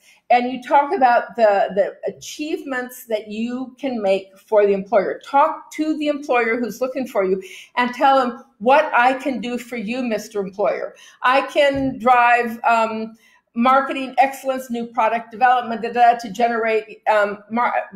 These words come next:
r-, new revenue, maintain customers, grow profitability, and innovate new products and programs." So talk to the employer who's looking at this and tell him what you can do for him. And you have two thousand characters,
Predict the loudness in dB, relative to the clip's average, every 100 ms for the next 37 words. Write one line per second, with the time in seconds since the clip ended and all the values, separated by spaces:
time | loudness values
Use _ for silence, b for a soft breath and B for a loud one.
0 | -18 -8 -8 -6 -4 -4 4 4 4 0
1 | 0 -4 -8 B -8 -4 -2 -2 -2 0
2 | -2 -2 -8 -4 -4 -4 -10 b _ 0
3 | 2 4 4 4 -2 0 0 0 -2 -2
4 | -2 -2 0 0 -2 -4 -4 -2 0 -2
5 | -4 -6 0 0 0 -8 -10 -16 -20 _
6 | _ _ -4 -2 0 0 0 -6 -6 -6
7 | -8 -8 2 4 4 0 -4 -8 -6 -2
8 | -2 -2 -6 -6 -4 -4 -4 b b -8
9 | 0 2 2 -2 -2 -4 -4 -4 -4 -2
10 | -4 -4 -4 -4 -6 -8 B B -8 -6
11 | -6 -2 0 2 0 -2 -6 -2 0 0
12 | -2 -8 -8